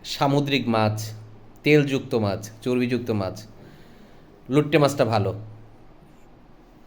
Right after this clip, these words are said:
দামে একটু কম। ইলিশ মাছ খুব ভালো,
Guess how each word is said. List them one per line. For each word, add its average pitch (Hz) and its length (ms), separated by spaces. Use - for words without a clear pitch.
দামে 135 300
একটু 143 240
কম। 101 260
ইলিশ 120 280
মাছ 131 220
খুব 160 160
ভালো, 123 320